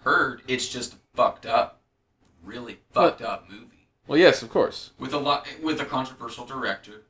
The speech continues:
Speaker 1: with controversial ways of filming such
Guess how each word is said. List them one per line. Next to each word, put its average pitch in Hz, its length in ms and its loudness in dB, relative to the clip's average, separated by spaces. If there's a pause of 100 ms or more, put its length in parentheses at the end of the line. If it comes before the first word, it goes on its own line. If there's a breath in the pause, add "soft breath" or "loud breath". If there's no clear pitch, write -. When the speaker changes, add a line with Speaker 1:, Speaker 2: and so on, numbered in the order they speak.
(140)
Speaker 1:
with 107 240 -20
controversial 110 720 -16
ways 101 240 -18
of 123 60 -20 (720)
filming 170 680 -4 (160)
such - 520 -8